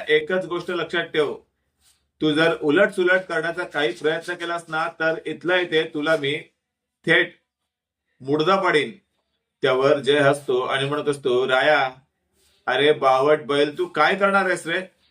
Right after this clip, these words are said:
तुला सगळं सोपं वाटतं काय? एवढं पण सोपं नाहीये या जयला भिडणं. आणि हे बघ, माझ्या हातात जी पिस्तूल आहे ना, हे एका प्रकारे माझ्यासाठी ते खेळणं आहे.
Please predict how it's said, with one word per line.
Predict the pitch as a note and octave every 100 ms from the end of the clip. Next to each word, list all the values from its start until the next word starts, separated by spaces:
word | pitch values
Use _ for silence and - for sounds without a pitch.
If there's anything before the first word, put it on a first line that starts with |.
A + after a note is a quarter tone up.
| _ _
तुला | D3+ E3+
सगळं | F3 D#3+ F3+
सोपं | F3 D#3+ G3
वाटतं | F#3 -
काय? | D#3+ G3 G3 - _ _ _
एवढं | C#3 D3 F#3
पण | G3
सोपं | G3 F#3+ G3 G3
नाहीये | G3 F#3+ E3+ - _ B2+
या | D3+
जयला | D#3+ D3+ E3 F3
भिडणं. | D3 D3+ D#3 D3 A2 _ _ _ -
आणि | C3+
हे | D3
बघ, | D#3 F#3 - - _
माझ्या | A#2+ C3 C#3+ D#3+
हातात | E3+ E3 E3
जी | E3+
पिस्तूल | - E3 D#3+ F#3+
आहे | F#3 F#3
ना, | A3 G3 - - _ _ _ D3
हे |
एका | D#3 D#3 F#3
प्रकारे | F3 E3+ E3+ F3+
माझ्यासाठी | E3 D3+ D3+ E3 E3+ F3
ते | F3+
खेळणं | - D#3 D#3+ F3+
आहे. | F3+ D#3+ A#2+ -